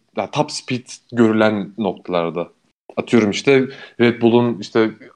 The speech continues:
Amerika'da en yüksek görülen süratini atıyorum üç yüz otuz kilometre. Yani bu bölümler Red Bull için çok büyük sıkıntı yaratmaya başladı. Meksika'da aynı şekilde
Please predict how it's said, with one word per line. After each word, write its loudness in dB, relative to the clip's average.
Amerika'da 2
en 2
yüksek -4
görülen 0
süratini -4
atıyorum -8
üç -12
yüz -4
otuz -6
kilometre. -6
Yani -6
bu 6
bölümler 4
Red 2
Bull -4
için -12
çok -8
büyük -6
sıkıntı -4
yaratmaya 0
başladı. -12
Meksika'da 0
aynı 0
şekilde -10